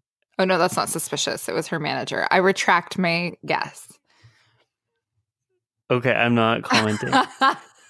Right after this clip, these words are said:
Speaker 1: Okay.
Speaker 2: Unless that was, was that a question?
Speaker 1: No, it
Speaker 2: Or
Speaker 1: was
Speaker 2: that,
Speaker 1: not.
Speaker 2: okay, so I'm, I'm not gonna, uh,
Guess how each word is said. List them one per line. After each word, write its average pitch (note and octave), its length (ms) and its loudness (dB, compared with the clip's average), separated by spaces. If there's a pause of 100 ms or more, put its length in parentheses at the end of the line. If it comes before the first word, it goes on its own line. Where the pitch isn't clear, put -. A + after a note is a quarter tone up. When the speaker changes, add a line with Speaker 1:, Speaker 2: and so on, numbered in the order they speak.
(600)
Speaker 1:
Okay. F#3 320 -2
Speaker 2:
Unless C3+ 360 4
that C3+ 140 4
was, C3 380 4
was C3 240 4
that B2 140 4
a A#2+ 40 2
question? A#2+ 600 -2 (720)
Speaker 1:
No, F#3 360 -4 (200)
it F#3+ 80 0
Speaker 2:
Or C#3 40 4
Speaker 1:
was D3 120 4
Speaker 2:
that, D#3 80 2
Speaker 1:
not. - 80 -2
Speaker 2:
okay, A2+ 180 4
so A#2 220 2 (280)
I'm, B2 200 4
I'm A#2 260 2
not A2 220 2
gonna, A2 420 0 (260)
uh, A#2+ 100 -2